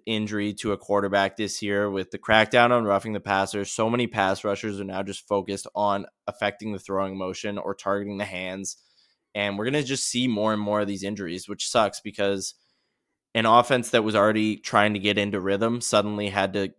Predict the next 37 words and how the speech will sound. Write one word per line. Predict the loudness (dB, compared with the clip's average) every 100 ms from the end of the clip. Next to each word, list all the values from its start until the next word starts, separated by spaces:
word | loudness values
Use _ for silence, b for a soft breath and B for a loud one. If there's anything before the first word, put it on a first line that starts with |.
| 0
go | 2 4
in | 2 0 0
with | -2 -2 -8 _
their | -2
backup, | 2 2 4 4 4 2 b b b 0
and | 0 0 -4
it | -4 -4 _ _ _
totally | 0 2 4 4
allowed | 6 4 4
Penn | 2 0
State | 0 -2 -2
to |
break | -2 -2 0
open | -2 -2 -4
their | -4
game, | -6 -6 -6 -8 -12 _ _ _ _
and | -4 -2 -2 -4 -8 -14 _
their | 4
offense | 4 4 0 -2
went | 0 2
on | 0
to | -2
put | -2
up | -2 -4
twenty-one, | -8 -6 -6 -6 -6 -8 -8 -12
while | -4 -2 0 -2 -4 -12 _
Barnes | 0 0 -2
only | -4 -4
managed | -6 -6 -8 -8
one | -6 -6 -8
touchdown | -8 -8 -6 -10 -10
for | -12
Utah | -12 -8 -8
in | -8
the |
second | -10 -12 -12
half. | -14 -14 -20